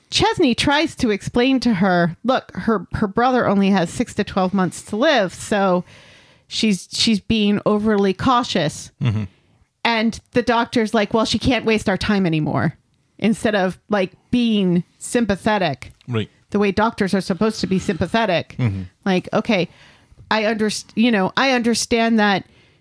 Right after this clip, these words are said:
Speaker 1: she should maybe go get some counseling," you'd think the doctor would say.
Speaker 2: Well, you expect the doctor to maybe react like this at the fourth or fifth time that this
Speaker 1: Right.
Speaker 2: has happened. This seems to be the first time that this has happened.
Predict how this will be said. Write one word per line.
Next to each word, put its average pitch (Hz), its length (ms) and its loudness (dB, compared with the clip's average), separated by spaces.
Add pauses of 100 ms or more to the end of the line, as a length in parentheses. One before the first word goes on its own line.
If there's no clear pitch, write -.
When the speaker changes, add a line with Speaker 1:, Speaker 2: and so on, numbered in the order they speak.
(100)
Speaker 1:
she - 240 0
should 226 260 0
maybe 233 300 2
go 214 180 0
get 208 200 -4
some 190 160 -2
counseling," 170 760 -2 (420)
you'd 214 160 -2
think 202 240 -4
the 190 80 0
doctor 185 360 -2
would 175 200 0
say. 156 380 0 (120)
Speaker 2:
Well, 190 160 2
you 180 120 0
expect 202 340 -4
the 151 60 -2
doctor 131 380 -2
to - 160 -10
maybe 117 340 2
react 107 420 -2
like 107 180 -4
this 107 340 -4 (100)
at 117 160 -4
the 117 100 -4
fourth - 500 -2
or 110 100 -2
fifth - 440 -6
time 117 260 -4
that 92 100 -8
this 107 120 0
Speaker 1:
Right. 165 220 2
Speaker 2:
has - 20 0
happened. 101 420 -2 (1040)
This 139 180 -6
seems 175 180 2
to 139 80 -2
be 131 80 2
the 117 80 4
first - 320 -2
time 107 180 -2
that 95 60 -6
this 92 180 -8
has 92 140 -12
happened. 98 460 -10